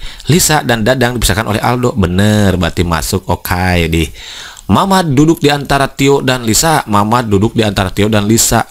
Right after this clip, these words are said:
Oh, lagian kan di sini juga di aturan sudah disebutkan ya, Mama duduk di antara Tio dan Lisa. Wah, udah ini enak, gak usah mikir gitu ya. Lulu dipisahkan dua kursi dengan Aldo. Lulu dipisahkan dua kursi dengan Aldo.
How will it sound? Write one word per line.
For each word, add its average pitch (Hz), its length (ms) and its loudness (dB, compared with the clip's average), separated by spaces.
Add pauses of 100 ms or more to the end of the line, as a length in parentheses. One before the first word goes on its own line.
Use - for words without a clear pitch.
Oh, 139 400 0
lagian 113 320 2
kan 131 80 -4
di 123 80 0
sini 107 160 2
juga 110 160 4
di 120 80 0
aturan 120 240 0
sudah 107 160 0
disebutkan 98 480 0
ya, 95 160 0
Mama 98 320 0
duduk 98 320 2
di 101 80 2
antara 92 240 0
Tio 95 160 2
dan 104 160 2
Lisa. 123 320 2
Wah, 92 160 0 (560)
udah 92 240 0
ini 90 240 -4
enak, 90 240 -4
gak 85 160 -2
usah - 80 -2
mikir 87 320 0
gitu 98 160 0
ya. 95 80 2 (720)
Lulu 202 320 4
dipisahkan 147 640 -2
dua 107 240 2
kursi 147 320 2
dengan 120 400 0
Aldo. 139 560 0 (560)
Lulu 101 400 4
dipisahkan 120 640 -2
dua 101 320 2
kursi 85 480 0 (320)
dengan 92 320 -2
Aldo. 131 320 2